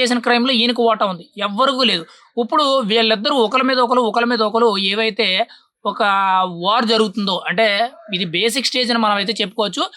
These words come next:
ఈయన కౌంటర్ వేశారు, దానికి ఈయన కౌంటర్ వేశారు, అక్కడ వరకు బాగానే ఉంది. కానీ ఇంకా కొంచెం ఎదరకు వెళ్ళినట్లయితే మాత్రం ఖచ్చితంగా జగన్మోహన్ రెడ్డికి సంబంధించిన అక్రమాస్తులే కానీ, అవినీతి అక్రమాలే కానీ, ప్రతి ఒక్కటి కూడా కుళ్ళు కుతంత్రాలతో జరిగిన ప్రతి ఒక్క రాజకీయం బయటపడద్ది.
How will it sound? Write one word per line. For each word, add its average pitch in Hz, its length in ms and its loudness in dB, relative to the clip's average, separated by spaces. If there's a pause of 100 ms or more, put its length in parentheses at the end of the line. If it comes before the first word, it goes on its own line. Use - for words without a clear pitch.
(320)
ఈయన 240 220 2
కౌంటర్ 226 300 2
వేశారు, 240 320 2
దానికి 226 280 0
ఈయన 226 180 0
కౌంటర్ 214 240 0
వేశారు, - 240 -10 (540)
అక్కడ 220 180 -2
వరకు 240 220 2
బాగానే 226 200 2
ఉంది. 175 180 -2
కానీ 277 180 0 (140)
ఇంకా 240 320 -2 (120)
కొంచెం 254 240 0 (100)
ఎదరకు 240 280 0
వెళ్ళినట్లయితే 226 600 0
మాత్రం 233 240 -2
ఖచ్చితంగా 220 380 -2 (480)
జగన్మోహన్ 240 460 0
రెడ్డికి 226 260 0
సంబంధించిన 220 500 0
అక్రమాస్తులే 220 560 0
కానీ, 226 220 0
అవినీతి 214 340 -2
అక్రమాలే 214 420 0
కానీ, 226 220 -2
ప్రతి - 440 -4 (180)
ఒక్కటి 220 260 0
కూడా 214 160 4 (160)
కుళ్ళు 226 320 -2
కుతంత్రాలతో 208 640 0
జరిగిన 196 260 -4 (400)
ప్రతి 190 240 -2 (100)
ఒక్క 226 180 0
రాజకీయం 220 320 0
బయటపడద్ది. 214 440 0